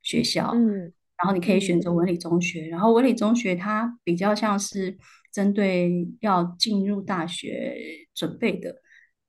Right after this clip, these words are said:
Speaker 1: 呃，但是它比较偏理论，呃，怎么样，
Speaker 2: 嗯。
Speaker 1: 就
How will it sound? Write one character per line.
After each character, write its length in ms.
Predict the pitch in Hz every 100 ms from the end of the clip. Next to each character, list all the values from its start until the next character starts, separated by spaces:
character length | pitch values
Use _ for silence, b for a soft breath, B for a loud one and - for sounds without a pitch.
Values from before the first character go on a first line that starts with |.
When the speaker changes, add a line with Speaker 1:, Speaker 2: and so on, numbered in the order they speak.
| _
Speaker 1:
呃， 280 | 214 190 180
但 220 | 175 240
是 100 | 254
它 240 | 240 226 233
比 180 | 240
较 200 | 151 196
偏 600 | 190 - 185 180 180 180
理 160 | 175 156
论， 400 | 170 160 - - _
呃， 300 | - 175 170 - 202 196 -
怎 100 | 202
么 80 | 214
样， 120 | 220
Speaker 2:
嗯。 180 | 190
Speaker 1:
就 60 | 165